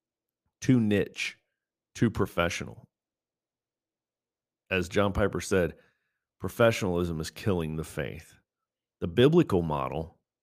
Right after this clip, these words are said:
is fathers and mothers teaching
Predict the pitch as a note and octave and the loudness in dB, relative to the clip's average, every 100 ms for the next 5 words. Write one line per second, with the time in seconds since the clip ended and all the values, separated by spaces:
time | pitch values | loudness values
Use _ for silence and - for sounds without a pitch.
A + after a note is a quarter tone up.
0 | _ - - E2+ E2 F2 G#2 G#2+ - _ | _ -16 -2 2 2 2 -4 -8 -16 _
1 | _ _ - D#2+ F2 F2 E2+ D2 D2 D#2 | _ _ -10 -4 2 2 2 0 -4 -8
2 | - _ _ _ _ - G2 E2 E2 D2+ | -14 _ _ _ _ -2 -2 0 -6 -6
3 | - | -10